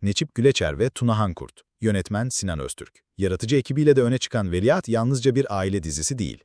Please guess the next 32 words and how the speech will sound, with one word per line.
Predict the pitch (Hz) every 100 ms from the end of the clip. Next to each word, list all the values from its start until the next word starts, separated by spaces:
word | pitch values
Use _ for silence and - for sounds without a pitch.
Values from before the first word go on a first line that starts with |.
| -
bir | 85 82
iktidar | 82 - 76 92
oyunu, | 131 120 131 - -
bir | 92 85
sır | - 123
savaşı, | 123 123 117 - 180 90
bir | 123 165 -
aşk | 151 - -
çarpışması. | 82 73 - 69 - - _ _
Veliaht | 98 135 202 220 185
ne | 196
zaman | 147 101 80
başlıyor? | 69 - 82 139 _ _ _
Yeni | 104 131 208
sezonun | 175 160 160 165
en | 208
merak | 196 156 139
edilen | 127 120 120
yapımlarından | 101 95 117 110 110 127
olan | 98 80 71
Veliaht, | 95 101 143 - _ -
Eylül | 127 139 160
iki | 143 151
bin | 147
yirmi | 110 113 113
beşte | 107 - 190
Show | - 170 175 101
T |
V | 76
ekranlarında | 73 - 76 69 67 101
izleyiciyle | 165 135 131 95 78 65
buluşacak. | 67 - 65 58